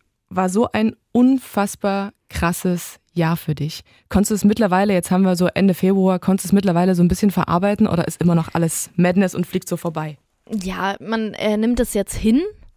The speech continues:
Speaker 2: ähm, aber ich konnte diese Phase da noch nicht so richtig aufarbeiten. Das hat, äh, ein bisschen, hab ich das übersprungen, aber mittlerweile lebe ich damit und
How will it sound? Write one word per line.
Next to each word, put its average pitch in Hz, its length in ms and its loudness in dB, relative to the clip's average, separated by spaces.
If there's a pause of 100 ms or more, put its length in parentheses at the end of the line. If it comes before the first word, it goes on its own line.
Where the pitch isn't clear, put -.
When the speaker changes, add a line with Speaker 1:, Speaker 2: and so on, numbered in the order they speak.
(220)
Speaker 2:
ähm, 202 500 -6
aber 208 180 0
ich - 80 -6
konnte 247 540 2
diese 214 580 0
Phase 214 960 -2
da 196 180 0
noch 208 120 0
nicht 208 160 -4
so - 60 -10
richtig - 260 -8
aufarbeiten. - 600 -8 (400)
Das 190 180 -8
hat, 214 300 -8
äh, 208 400 -6
ein 226 380 -16
bisschen, 214 400 -4 (340)
hab 220 160 -4
ich 226 80 0
das 226 160 -8
übersprungen, 247 680 -2 (400)
aber 220 440 4 (200)
mittlerweile 226 840 0 (100)
lebe 220 280 -2
ich 254 80 -6
damit 247 380 0
und 202 360 -10